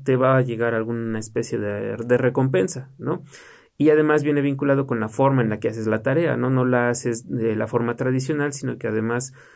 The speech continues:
incorporas ciertos elementos de juego que hacen que la tarea, eh, sea menos tediosa, ¿no? O más atractiva para los usuarios que estén utilizando, eh, la metodología de gamificar, ¿no?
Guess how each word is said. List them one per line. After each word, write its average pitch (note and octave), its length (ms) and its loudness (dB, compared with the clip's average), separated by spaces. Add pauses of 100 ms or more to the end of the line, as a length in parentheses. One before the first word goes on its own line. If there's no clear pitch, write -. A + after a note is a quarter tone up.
(180)
incorporas C#3 640 2
ciertos C3+ 400 0
elementos B2 640 2
de A#2+ 100 -2
juego B2 480 2
que B2 140 -2
hacen A#2+ 260 -2
que A#2 120 -4
la A2+ 120 -2
tarea, B2 520 2 (340)
eh, A2+ 220 -2
sea B2 540 2 (460)
menos C3 320 0
tediosa, A#2+ 640 0
¿no? A#2+ 260 -2
O G#2+ 200 -4
más B2+ 240 -2
atractiva C3 640 -2
para A2 160 -2
los G#2 180 -6
usuarios A#2 380 -4
que - 80 -12
estén A2+ 260 -6
utilizando, A2 720 -4
eh, G#2 480 -10
la G#2+ 140 -6
metodología A2 560 -4
de A2 100 -4
gamificar, A2+ 640 -6 (120)
¿no? - 160 -16